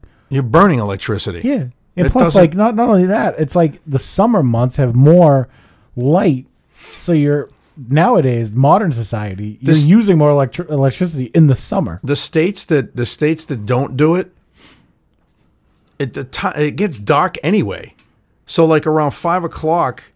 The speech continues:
Speaker 2: Yeah, the
Speaker 1: six o'clock,
Speaker 2: sun
Speaker 1: it's
Speaker 2: doesn't give a fuck about
Speaker 1: Yeah,
Speaker 2: our time
Speaker 1: it
Speaker 2: zones
Speaker 1: doesn't.
Speaker 2: <laughs> or our stupid
Speaker 1: You know?
Speaker 2: daylight savings.
Speaker 1: It's so fucking stupid.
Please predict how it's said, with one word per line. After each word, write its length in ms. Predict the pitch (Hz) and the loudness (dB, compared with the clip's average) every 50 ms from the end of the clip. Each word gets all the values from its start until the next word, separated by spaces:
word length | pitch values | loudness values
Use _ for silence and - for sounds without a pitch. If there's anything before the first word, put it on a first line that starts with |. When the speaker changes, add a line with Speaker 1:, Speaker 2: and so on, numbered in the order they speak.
| _ - - _ _ | _ -20 -20 _ _
Speaker 2:
Yeah, 160 | - 247 190 | 0 2 4
the 100 | 135 147 | 4 4
Speaker 1:
six 200 | 151 - 175 147 - | 2 2 -2 -4 0
o'clock, 160 | - - - | 2 4 4
Speaker 2:
sun 80 | 262 269 | 4 4
Speaker 1:
it's 60 | 254 190 | 4 4
Speaker 2:
doesn't 220 | 170 143 139 135 | 4 4 2 0
give 160 | 127 127 101 | -2 -2 -4
a 80 | 104 107 | -4 -10
fuck 360 | - - - 127 - - - | -10 -8 -8 -8 -8 -6 -6
about 220 | 123 107 104 101 | -6 -6 -2 0
Speaker 1:
Yeah, 140 | - 190 240 | 2 2 2
Speaker 2:
our 60 | 262 - | 2 2
time 220 | - 156 - 123 127 | 0 0 0 0 0
Speaker 1:
it 40 | |
Speaker 2:
zones 220 | 113 131 156 156 151 | 0 2 2 4 4
Speaker 1:
doesn't. 500 | 220 196 226 277 - 180 180 117 - - | 4 4 4 2 2 0 -4 -4 -4 -8
Speaker 2:
<laughs> 60 | - | -4
or 220 | - 139 131 127 | -2 0 2 2
our 120 | 131 123 92 | 2 2 0
stupid 480 | - - - - - - _ 151 160 | -2 -12 -10 -10 -12 -6 _ 2 2
Speaker 1:
You 60 | 156 147 | 4 4
know? 240 | 135 135 151 196 | 4 4 2 2
Speaker 2:
daylight 380 | 202 135 135 135 135 131 127 - | 2 0 0 0 0 -2 -2 -2
savings. 380 | - 139 135 135 - 175 180 139 | -2 -2 -2 -2 -2 -2 -8 -4
Speaker 1:
It's 160 | - 196 185 - | -4 -4 -2 -2
so 220 | - 262 254 247 | -2 -2 -2 -2
fucking 380 | - - - 240 220 226 196 151 | -4 -4 -4 -4 -2 -2 -4 -4
stupid. 520 | - - - 208 226 220 196 147 113 - | -2 0 0 0 0 0 -2 -4 -4 -4